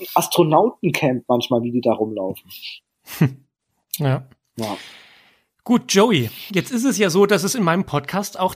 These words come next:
Speaker 2: um das Thema Storytelling geht. Also es ist ja nicht einfach nur, wir erzählen die Geschichte, sondern wir gucken mit diesem Storytelling, mit dieser Grundstruktur aller großen Geschichten
Speaker 1: Mhm.
Speaker 2: auf das eigene Leben drauf. Und, ähm, die, die Basisgeschichte, die Heldenreise des Storytellings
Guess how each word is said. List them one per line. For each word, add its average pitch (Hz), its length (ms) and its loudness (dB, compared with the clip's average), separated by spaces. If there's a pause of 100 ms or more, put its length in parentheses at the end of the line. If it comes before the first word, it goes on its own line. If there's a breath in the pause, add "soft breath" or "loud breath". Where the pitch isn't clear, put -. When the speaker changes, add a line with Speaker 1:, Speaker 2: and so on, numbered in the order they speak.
Speaker 2:
um 185 160 2
das 180 160 0
Thema 170 280 0
Storytelling 147 680 2
geht. 123 180 -2
Also 131 140 -2
es 139 100 -6
ist 185 120 -8
ja 165 60 2
nicht 185 180 0
einfach 170 320 4
nur, 165 220 2
wir 156 80 2
erzählen 160 300 0
die 147 80 -2
Geschichte, 160 440 -2
sondern 143 260 0
wir 143 100 2
gucken 196 300 -2
mit 160 160 0
diesem 156 180 0
Storytelling, 185 840 2
mit 160 140 -4
dieser 156 200 0
Grundstruktur 175 920 0
aller 170 200 4
großen 160 400 2
Geschichten 139 540 0
Speaker 1:
Mhm. 156 320 0 (580 loud breath)
Speaker 2:
auf 165 180 2
das 185 160 0
eigene 175 300 2
Leben 170 240 4
drauf. 147 440 2 (800)
Und, 156 380 4
ähm, 143 340 2 (920 loud breath)
die, 151 380 0
die 147 80 -10
Basisgeschichte, 151 1000 0
die 135 240 -4
Heldenreise 139 840 2
des 131 180 -4
Storytellings 135 720 0